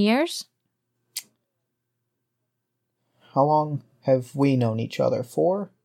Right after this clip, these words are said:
Speaker 1: Yeah, four years, Meg.
Speaker 2: Yeah, uh, about, about when I moved. I didn't exactly move on the best terms. I, I wasn't exactly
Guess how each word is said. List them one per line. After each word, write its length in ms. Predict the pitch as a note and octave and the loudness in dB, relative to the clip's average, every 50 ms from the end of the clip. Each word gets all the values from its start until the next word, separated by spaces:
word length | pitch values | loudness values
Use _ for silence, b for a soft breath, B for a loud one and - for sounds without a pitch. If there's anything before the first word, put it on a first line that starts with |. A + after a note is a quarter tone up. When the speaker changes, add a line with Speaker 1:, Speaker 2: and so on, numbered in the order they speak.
| _ _ _ | _ _ _
Speaker 1:
Yeah, 480 | G#3 A#3+ C#4+ D4 B3 F#3+ D3+ D3+ E3 - | 2 4 6 8 8 6 6 4 0 -4
four 220 | - - A#3 B3 | -6 -2 -2 -2
years, 320 | B3+ C4+ C4+ A#3 E3+ C#3+ - | 0 2 2 2 2 2 -2
Meg. 260 | C3+ C3+ D3 F3 - - _ _ _ _ _ _ _ _ _ _ | -4 -4 -4 -6 -8 -12 _ _ _ _ _ _ _ _ _ _
Speaker 2:
Yeah, 340 | - E3 F3+ E3+ D3+ C3+ C3+ - _ _ _ - | 4 6 8 8 8 8 4 0 _ _ _ 0
uh, 260 | D#3 C3+ C#3 C3+ B2+ | 2 2 4 4 2
about, 360 | C3 - - D#3 D#3+ D#3 - - - | 2 4 6 6 6 6 4 0 -2
about 460 | - D3 - F3+ F#3 F#3 F#3 - - | 0 4 6 8 8 6 6 2 0
when 140 | F3 F3 F3 | 2 4 6
I 100 | F3 E3 | 6 6
moved. 640 | E3 F3+ F3 D3+ B2+ G#2+ A#2+ C3+ - - - - D#3 - | 6 6 6 8 6 6 4 0 -6 -10 -12 -10 -8 0
I 120 | - D3+ C#3+ | 2 4 6
didn't 200 | D3+ D#3 D#3+ D#3 | 6 4 4 0
exactly 640 | D3 C#3 D#3+ D3+ D3 C#3+ - D3+ C#3+ C#3 C3+ C3+ C3 | 2 4 6 6 6 6 4 2 2 2 2 2 4
move 240 | C3+ C#3+ D3 C#3 C3+ | 6 6 6 6 6
on 120 | C3+ C3 | 6 6
the 60 | C3 B2 | 6 6
best 280 | B2 C3 B2 A#2 - - | 8 8 6 6 4 0
terms. 560 | - C3 A#2+ G2 - C#3+ D#3 D3 - - - - | 0 0 2 2 0 -2 -6 -10 -12 -14 -12 0
I, 320 | - A#2+ A#2+ B2 B2 - - - | 4 4 6 6 4 2 4 6
I 140 | B2+ B2 | 6 8
wasn't 340 | B2+ C3+ C3+ C3 B2+ C#3 C3+ | 8 8 8 6 6 6 4
exactly 800 | B2+ A#2+ B2 - C#3 C3 B2+ B2 - - C3+ B2+ B2 A#2+ A#2+ - | 4 4 4 4 6 6 6 6 4 4 4 4 4 2 0 -4